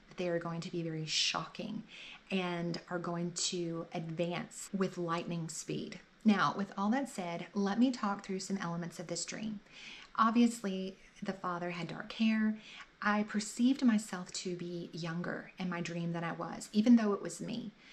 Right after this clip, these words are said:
Um, and I believe this shows the relationship that I have with God. I think the father symbolized God the Father and the safety of this home that I had with him. I had asked him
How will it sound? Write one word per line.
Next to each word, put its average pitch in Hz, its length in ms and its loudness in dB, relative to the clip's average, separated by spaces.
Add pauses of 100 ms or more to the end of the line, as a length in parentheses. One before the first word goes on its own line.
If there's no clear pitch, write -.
(320)
Um, 185 280 4
and 214 140 2
I 196 120 2
believe 220 340 2
this 190 160 -4
shows 170 800 -4
the 185 140 -2
relationship 165 720 -4
that 170 120 -6
I 165 40 -6
have 165 260 -8
with 156 160 -8
God. 165 420 -4
I 170 40 -10
think 185 200 -8
the 185 80 -8
father 165 460 -6 (160)
symbolized 180 720 -4
God 160 280 -4
the 170 120 -4
Father 175 540 -4 (460)
and 185 500 0 (100)
the 196 100 -2
safety - 760 -6 (120)
of 170 200 -6
this 170 160 -4
home 170 580 -4
that 175 140 -4
I 165 80 -2
had 165 300 -4
with 165 120 -6
him. - 360 -6 (380)
I 226 140 6
had 247 240 4
asked 262 340 -2
him 170 400 -6